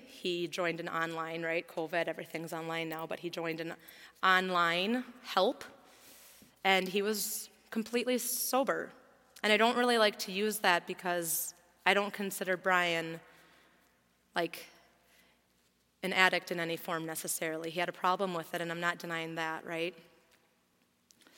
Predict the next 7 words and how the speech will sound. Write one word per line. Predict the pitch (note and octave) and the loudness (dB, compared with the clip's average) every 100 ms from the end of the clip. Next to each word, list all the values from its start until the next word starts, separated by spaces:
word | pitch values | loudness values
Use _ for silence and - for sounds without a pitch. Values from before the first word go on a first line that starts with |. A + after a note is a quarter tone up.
| - _ _ _ _ _ _ - | -20 _ _ _ _ _ _ -10
But | F#3+ | -4
he | |
was | A#3+ B3 | 0 2
sober | B3 A3 | 2 2
for | G#3+ F#3 | 0 0
six | - - - - | 0 -2 -2 -4
weeks. | F3+ D3+ - - - | -6 -6 -8 -8 -6